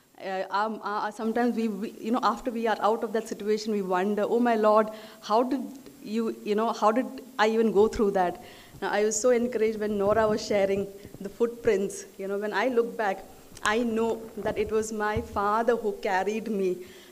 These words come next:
You know, it was not me in that, uh, situation. Um, I would like to start by reading a verse from Isaiah fifty-five, ten and eleven. "As the rain and the snow come down from heaven and do not return, return to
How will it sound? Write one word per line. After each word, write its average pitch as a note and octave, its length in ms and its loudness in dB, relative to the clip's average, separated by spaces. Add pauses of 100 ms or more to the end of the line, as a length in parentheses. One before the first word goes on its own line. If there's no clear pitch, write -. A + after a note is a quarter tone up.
You G#3+ 80 -4
know, F#3+ 60 0
it A3+ 180 -2
was A3+ 180 0
not A3 340 0
me A3 360 0 (160)
in G#3 180 -2
that, G3 260 0 (280)
uh, F#3+ 240 0
situation. F#3+ 680 -4 (680)
Um, G#3+ 400 2
I B3+ 160 2
would C#4 120 0
like G#3+ 220 -2
to A3+ 80 0
start A3 400 -2
by G#3 200 2
reading G#3+ 360 -2
a G3+ 80 0
verse G#3 320 2
from G#3 180 -2
Isaiah A#3 520 0
fifty-five, A#3 720 0 (420)
ten A#3+ 160 4
and A#3+ 140 4
eleven. G3+ 420 4 (1200)
"As A#3+ 280 4
the B3+ 120 6
rain C4 340 8
and A3 140 4
the D3 80 -2
snow A3+ 340 2
come A3+ 300 0
down A3+ 260 2
from A3 200 -2
heaven F#3+ 340 0 (440)
and G#3+ 200 2
do A3+ 100 4
not C4+ 340 6
return, B3+ 500 4
return B3+ 520 4
to A#3 80 0